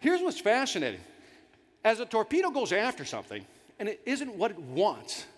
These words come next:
does it just stop? It just keeps what? Right, it has something called artificial intelligence. And here's the fascinating part, that when it goes after something and it's not what it wants, it learns from that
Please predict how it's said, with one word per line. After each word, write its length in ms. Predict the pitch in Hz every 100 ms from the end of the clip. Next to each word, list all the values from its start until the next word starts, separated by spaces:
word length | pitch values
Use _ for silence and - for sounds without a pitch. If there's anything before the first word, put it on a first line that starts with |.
| - - _ _ _ _ _ _
does 140 | 196
it 100 | 214
just 220 | 269 247 -
stop? 400 | - 120 110 - - - _ - _ _ _
It 80 | 175
just 200 | 160 202
keeps 200 | 208 -
what? 200 | 233 123 - - - _ _ _ - _ _ _ -
Right, 240 | 190 156 -
it 80 | 170
has 240 | 160 254 -
something 240 | 220 196
called 220 | 156 151
artificial 440 | 139 143 147 - 127
intelligence. 580 | 123 120 98 87 85 - _ _
And 80 | 139
here's 160 | 185 262
the 80 | 151
fascinating 600 | 151 - - 131 113 104
part, 200 | 110 - - -
that 100 | 190
when 80 |
it 80 | 202
goes 220 | 220 269
after 240 | 247 233 175
something 300 | - 165 147
and 60 |
it's 140 | 143 139
not 340 | 139 185 226
what 120 | 247
it 60 | 214 147
wants, 500 | 143 262 143 101 - - _ _ _ _ _ _
it 120 | 180
learns 680 | 170 143 170 202 156 143 151
from 200 | - 147
that 180 | 135